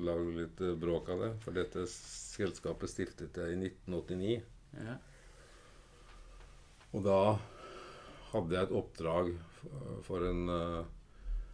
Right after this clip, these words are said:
Speaker 1: norsk bank, eh, om å skrive sånne månedlige valutakommentarer. Og valutamarkedet synes jeg var vanskelig å spå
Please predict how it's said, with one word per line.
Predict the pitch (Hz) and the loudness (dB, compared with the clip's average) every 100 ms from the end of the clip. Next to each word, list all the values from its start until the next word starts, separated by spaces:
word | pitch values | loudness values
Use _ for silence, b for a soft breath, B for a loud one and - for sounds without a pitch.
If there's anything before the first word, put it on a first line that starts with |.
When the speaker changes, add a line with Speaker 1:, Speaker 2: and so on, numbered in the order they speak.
| B B B - | B B B -4
Speaker 1:
norsk | 104 92 - 90 | 0 0 0 4
bank, | 95 107 107 B B B B B B B B | 6 6 2 B B B B B B B B
eh, | - 98 92 90 90 80 - | -6 -2 -2 -2 -2 -2 -2
om | 90 90 | 0 2
å | 90 85 | 2 0
skrive | - 98 92 80 78 87 | -2 -2 0 0 2 2
sånne | 92 80 80 82 | 2 2 2 2
månedlige | 80 87 78 71 - 82 82 | 4 2 2 -2 -2 2 4
valutakommentarer. | 82 80 - 80 85 82 87 95 90 110 110 - - - - - - - - B B B B B B B B B - - | 4 2 -2 -4 0 0 2 2 4 4 2 -4 -12 -16 -16 -18 -16 -18 -18 B B B B B B B B B -14 -4
Og | - 90 92 87 | 0 4 6 6
valutamarkedet | 90 78 104 92 92 - 95 104 | 4 4 2 4 4 2 2 4
synes | - 87 | 4 2
jeg | 87 76 76 | 4 4 4
var | 82 82 82 | 6 6 6
vanskelig | 78 - 80 76 | 2 -2 -2 -2
å | 78 | -2
spå | - | -2